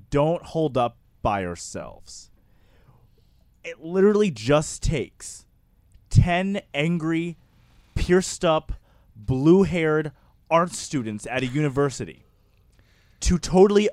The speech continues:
upend curriculum and get established academic professors on tenure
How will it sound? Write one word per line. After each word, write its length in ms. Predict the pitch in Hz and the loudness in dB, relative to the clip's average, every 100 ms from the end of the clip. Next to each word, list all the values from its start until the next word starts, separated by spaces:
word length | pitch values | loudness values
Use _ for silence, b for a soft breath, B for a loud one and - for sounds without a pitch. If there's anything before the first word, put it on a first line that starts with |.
| - | 0
upend 560 | 160 - 151 165 156 | -2 -2 -8 -6 -6
curriculum 720 | - 147 165 - 123 95 82 - _ _ _ _ _ - | -4 -4 -6 -6 -6 -8 -12 -20 _ _ _ _ _ -6
and 240 | 160 147 | -4 -2
get 240 | 143 151 - | -4 -8 -10
established 840 | 151 143 - - 160 165 175 185 - | -10 -10 -10 -2 0 0 -2 -4 -6
academic 580 | 139 143 135 131 135 147 | -10 -8 -6 -4 -4 -6
professors 600 | - 143 156 147 156 139 | -14 -8 -6 -4 -6 -6
on 140 | 131 | -6
tenure 540 | 123 - 160 139 117 | -4 -4 -4 -6 -8